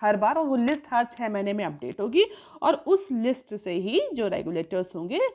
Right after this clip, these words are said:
they can pick the आरपीएस। अब कैसे ये लिस्ट बनाई जाएगी, इसको लेकर के भी एल्गोरिदम डेवलप करी गई है, कुछ स्कोरिंग करी गई है, हंड्रेड का स्कोर सेट किया गया है मैक्सिमम और कई सारे क्वालिफिकेशन के लेवल हैं, उसके according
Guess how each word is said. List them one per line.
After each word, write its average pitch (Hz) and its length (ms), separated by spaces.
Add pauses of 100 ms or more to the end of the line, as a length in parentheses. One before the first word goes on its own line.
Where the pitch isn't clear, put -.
(140)
they 165 100 (100)
can 170 160 (180)
pick 202 220
the 330 240 (340)
आरपीएस। - 580 (760)
अब 208 180
कैसे 294 320
ये 302 60
लिस्ट 277 280
बनाई 254 280
जाएगी, 247 260
इसको - 220
लेकर 180 320
के 190 100
भी 196 140
एल्गोरिदम 185 560
डेवलप 185 400
करी 185 200
गई 185 220
है, 185 120
कुछ 175 380
स्कोरिंग 220 640
करी 208 240
गई 190 220
है, 196 140
हंड्रेड 185 420
का 175 140
स्कोर 185 320
सेट 185 340
किया 180 180
गया 175 180
है 175 120
मैक्सिमम 180 600 (460)
और 175 360
कई 190 180
सारे 190 200
क्वालिफिकेशन 185 720
के 190 140
लेवल 190 340
हैं, 277 100
उसके 294 520
according 147 500